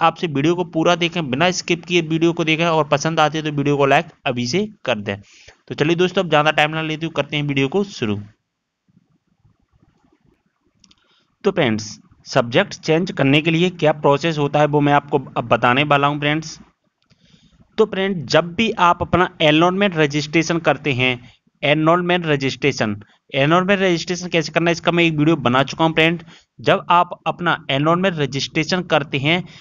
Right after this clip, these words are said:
उसी टाइम पर आप अपना जो कि सब्जेक्ट या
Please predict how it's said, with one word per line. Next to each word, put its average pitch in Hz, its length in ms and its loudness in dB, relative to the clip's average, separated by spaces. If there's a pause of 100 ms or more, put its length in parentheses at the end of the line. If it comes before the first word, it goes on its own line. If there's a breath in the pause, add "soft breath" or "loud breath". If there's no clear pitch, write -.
(200 loud breath)
उसी 214 360 -2 (100)
टाइम 170 320 4
पर 165 180 0 (140)
आप 160 260 2
अपना 156 360 0
जो 139 140 -4
कि 160 300 0 (280 loud breath)
सब्जेक्ट 135 720 -2 (160)
या 139 300 4